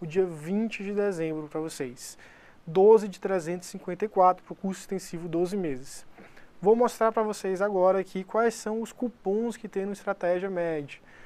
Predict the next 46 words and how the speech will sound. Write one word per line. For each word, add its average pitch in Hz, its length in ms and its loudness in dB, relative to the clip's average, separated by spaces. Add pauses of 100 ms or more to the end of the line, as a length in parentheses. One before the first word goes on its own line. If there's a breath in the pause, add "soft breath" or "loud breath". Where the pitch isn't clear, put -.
(120)
Então, 208 140 -2
se 208 100 -8
você 220 240 0
é 247 80 6
aluno 202 460 4
ou 170 160 2
ex-aluno 196 480 0
do 147 80 -10
Med, 170 480 0 (280 soft breath)
você - 120 -14
tem 175 160 -8
que 180 80 -10
usar 170 160 0
o 165 80 0
cupom 165 360 -8
coruja 208 560 0
dois 180 220 -2
mil 180 160 -6
e - 20 -6
vinte 196 200 -8
e - 20 -6
dois 170 400 -4 (120)
A. 143 260 0 (520 loud breath)
Se - 120 -14
você 190 260 0
é 226 40 6
aluno 196 440 2
ou 175 120 2
ex-aluno 220 440 2
beneficiário 175 500 -2
do 156 60 -8
ProUni 170 440 -4
no 180 120 -6
fies, 160 600 2 (400 loud breath)
você - 180 -8
pode 175 220 -2
usar 175 120 2
o 170 60 0
coruja 190 640 -2
dois 165 260 -6
mil 180 200 -6
e 233 40 -4
vinte 208 220 -8
e - 40 -12
dois 170 300 -4
B. 143 260 -6